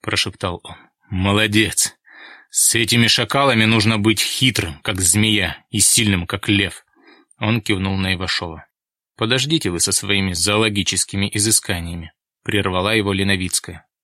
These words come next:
«А как же мои протоколы?» «Вместо него убили Мехтисамедова»,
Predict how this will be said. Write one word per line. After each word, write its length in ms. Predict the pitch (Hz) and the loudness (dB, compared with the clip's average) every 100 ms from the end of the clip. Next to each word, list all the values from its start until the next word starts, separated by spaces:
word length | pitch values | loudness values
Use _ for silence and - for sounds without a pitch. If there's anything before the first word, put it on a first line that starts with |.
| _ _ | _ _
«А 140 | - 95 | -10 -4
как 180 | 131 | -2
же 100 | 139 | 0
мои 160 | 147 147 | 0 0
протоколы?» 640 | - 151 160 - 92 78 - _ _ _ _ _ _ | -2 -2 -2 -2 -4 -6 -12 _ _ _ _ _ _
«Вместо 380 | - 95 98 - | -4 0 0 0
него 260 | 101 107 131 | 0 0 0
убили 300 | 98 95 92 | 0 -2 0
Мехтисамедова», 880 | 92 - 131 - 107 101 85 85 | -2 -2 -2 0 0 -2 -4 -10